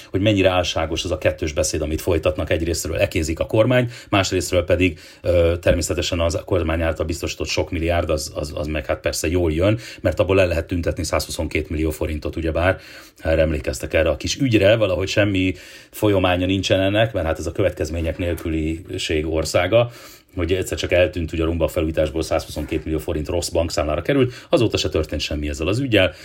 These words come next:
Heisler azóta is elnök, a slepje azóta is fújja a passzát szelet. Borzasztó. Azt írja, öm, azt írja a Neokon, hogy radikális zsib-, zsidó republikánus jelölt,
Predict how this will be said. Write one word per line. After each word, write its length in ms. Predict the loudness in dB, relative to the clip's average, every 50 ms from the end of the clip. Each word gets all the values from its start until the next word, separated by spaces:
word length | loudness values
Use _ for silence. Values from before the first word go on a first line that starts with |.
| -20 0
Heisler 360 | 2 2 2 2 0 -2 -4 -2
azóta 340 | -2 -2 -2 -2 -2 -4 -4
is 120 | -4 -2
elnök, 440 | 0 2 2 4 4 2 0 -2 -2
a 40 | -4
slepje 400 | -2 2 2 0 2 0 0 0
azóta 340 | 0 0 0 -2 -4 -4 -6
is 300 | -4 -4 -4 -4 -4 -4
fújja 300 | -4 -4 -4 -2 -2 -2
a 40 | -2
passzát 400 | -2 -2 -2 -2 -2 -6 -6 -6
szelet. 480 | -6 -6 -6 -6 -6 -10 -14 -18 -20 -12 _
Borzasztó. 580 | 0 0 0 0 0 -6 -8 -8 -10 -12 -14 -14 _ -20 -20 -20 -20 -20 -20 -20 -20 -4 2
Azt 220 | 2 2 4 4
írja, 360 | 2 4 6 6 6 6 4 2 0 -2 -2 -6 -14 _ _ _ _ _ _ _ _ _ _ _ _ _ _ -6 -6 -4 0
öm, 680 | 2 4 6 6 6 4 4 4 2 2 2 0 -2 -2 -2 -2 -4 -4 -8 -16 -20 -20 -20 _
azt 200 | -2 0 4 6
írja 120 | 6 6
a 40 | 6
Neokon, 600 | 6 4 4 2 2 4 4 4 4 4 2 -2 -8 -16 -20 -20 _
hogy 100 | _ 0
radikális 560 | 4 4 4 4 4 2 4 4 4 4 2 2
zsib-, 240 | 0 0 0 0
zsidó 260 | 0 2 4 6 6 6
republikánus 640 | 6 4 2 0 0 0 0 0 0 0 0 0
jelölt, 400 | 2 2 4 4 2 0 -2 -6